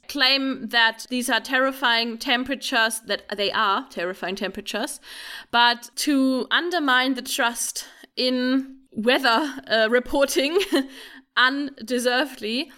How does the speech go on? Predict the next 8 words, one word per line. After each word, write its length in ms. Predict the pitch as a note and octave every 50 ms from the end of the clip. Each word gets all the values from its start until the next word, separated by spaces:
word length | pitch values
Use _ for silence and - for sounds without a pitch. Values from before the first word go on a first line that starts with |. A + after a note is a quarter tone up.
| - - _ - - -
the 140 | G#3+ B3+ C4
news 240 | D4 G4 B4+ B4+ -
presenter 460 | - F4+ D#4 C4+ C4 B3 C4 C#4 C#4
Neil 180 | B3+ C#4+ D#4+ -
Oliver 420 | A3 B3+ B3+ B3+ A#3 B3 B3 A#3+
receives 540 | C4+ D4+ C#4 - D#4+ D4+ C#4 C#4+ C#4 - - - -
this 360 | G#3+ G#3+ C#4 D#4+ E4+ - -
week's 360 | C4+ C#4 A#3+ - - - -